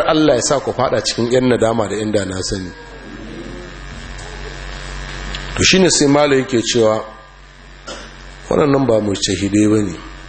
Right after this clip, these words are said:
amma ga matsalansu. Bal hum yamiluna ila qawli a'immatil hadis. Amma su suna karkata ne zuwa ga malaman,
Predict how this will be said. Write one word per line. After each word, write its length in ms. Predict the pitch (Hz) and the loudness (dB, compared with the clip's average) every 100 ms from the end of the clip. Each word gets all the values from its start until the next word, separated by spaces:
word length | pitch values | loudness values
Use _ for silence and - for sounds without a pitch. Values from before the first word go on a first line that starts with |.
| - - - - - - - - - - 117 | -14 -14 -14 -14 -12 -12 -12 -14 -14 -6 0
amma 260 | 107 127 147 151 - - - - - 104 | 2 2 2 -4 -12 -16 -18 -18 -4 0
ga 140 | 107 | 0
matsalansu. 580 | 107 117 117 95 85 - - - - - - - - - - - - - - - - - - - 90 104 | 0 0 0 -2 -6 -8 -10 -16 -18 -18 -20 -18 -18 -18 -16 -16 -16 -16 -14 -14 -14 -12 -12 -6 0 2
Bal 160 | 170 180 - - - - | 4 2 0 -12 -8 0
hum 340 | 147 127 117 | 2 4 4
yamiluna 800 | 113 117 131 135 135 139 143 139 | 4 4 4 4 4 4 4 4
ila 280 | 120 113 120 120 - | 2 2 2 2 0
qawli 240 | 131 131 120 | 2 4 2
a'immatil 640 | 107 - 113 117 117 101 | 0 -2 0 0 0 -2
hadis. 380 | - 98 90 - - - - - - - | -2 -4 0 0 0 -6 -14 -14 -14 -2
Amma 180 | 104 117 | 2 4
su 80 | 120 | 2
suna 240 | 131 139 | 2 2
karkata 480 | 110 95 113 127 113 | 2 0 0 2 2
ne 120 | 110 107 | 4 4
zuwa 240 | 113 107 | 4 2
ga 140 | 95 | 0
malaman, 580 | 95 95 95 98 110 117 | 0 0 0 2 2 2